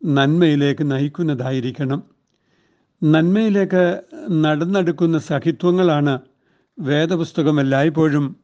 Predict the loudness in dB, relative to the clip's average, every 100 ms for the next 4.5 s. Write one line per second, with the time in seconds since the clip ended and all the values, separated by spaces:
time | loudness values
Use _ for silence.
0 | _ _ _ _ _ -6 -2 0 0 0
1 | -4 0 0 0 -2 -2 -4 -6 _ _
2 | _ _ _ _ _ _ 0 2 4 2
3 | -2 -2 -2 -2 -2 -2 -2 0 0 0
4 | 0 0 0 2 0